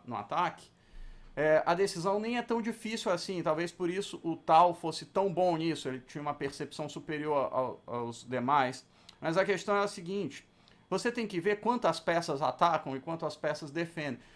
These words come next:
Se a gente olhar pro tabuleiro em si, a gente percebe que o preto tem uma peça a mais,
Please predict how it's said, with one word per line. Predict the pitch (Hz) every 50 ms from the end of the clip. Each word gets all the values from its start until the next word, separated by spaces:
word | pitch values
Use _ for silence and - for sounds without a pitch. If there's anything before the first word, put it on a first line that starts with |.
| - -
Se | - 220
a | 214
gente | 214 208 208
olhar | 175 165 160 151
pro | 156 - 208 226
tabuleiro | - - 160 147 147 139 127 123 135 180
em | 190
si, | 170 - - 202 214 196 160 139 - - _ _ -
a | 143 139
gente | 135 151 147 -
percebe | - 185 185 185 - 190 165 165 165 165
que | - 196
o | 190 196
preto | 190 - 160 160 165 -
tem | - 196
uma | 196 190 185
peça | 185 - 175 180 - - 202
a |
mais, | 196 180 147 117 110 -